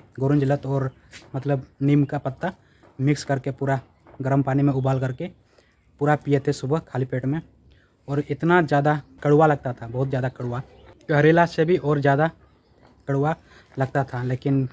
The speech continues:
क्या करें, मजबूर में पीना पड़ता था अपना immune system को strong करने के लिए।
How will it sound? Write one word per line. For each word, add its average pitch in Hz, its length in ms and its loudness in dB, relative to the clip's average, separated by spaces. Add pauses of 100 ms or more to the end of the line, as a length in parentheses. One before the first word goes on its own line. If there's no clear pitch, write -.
(120)
क्या 135 400 -2
करें, 127 280 -6
मजबूर 127 340 2
में 147 140 4
पीना 143 220 0
पड़ता 131 260 -4
था 143 160 -8 (1400)
अपना 143 320 0 (680)
immune 151 480 2
system 143 480 -4
को 139 160 -4
strong 139 300 -2
करने 131 220 0
के 131 120 -8
लिए। 147 180 -4